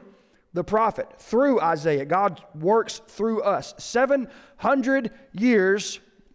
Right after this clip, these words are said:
give a little bit, but seven hundred years before Jesus,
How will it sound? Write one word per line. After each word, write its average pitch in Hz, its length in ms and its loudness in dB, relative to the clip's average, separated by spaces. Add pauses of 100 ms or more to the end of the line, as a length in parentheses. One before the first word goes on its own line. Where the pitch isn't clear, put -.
(200)
give 202 160 2
a 202 60 2
little 196 180 2
bit, 175 280 0
but - 120 -2
seven 254 340 -2
hundred 254 380 -2
years 202 420 2
before 196 360 0
Jesus, 175 600 -4